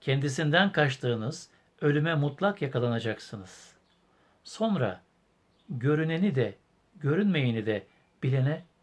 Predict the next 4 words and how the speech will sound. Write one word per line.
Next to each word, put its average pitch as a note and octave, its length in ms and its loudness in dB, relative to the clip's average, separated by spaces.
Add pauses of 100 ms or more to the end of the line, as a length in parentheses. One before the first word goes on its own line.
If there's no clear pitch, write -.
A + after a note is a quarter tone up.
(240)
döndürüleceksiniz. G#2+ 1120 -6 (1400)
O G3 120 -2
size D#3+ 260 -4
işlediklerinizi C3+ 1080 -2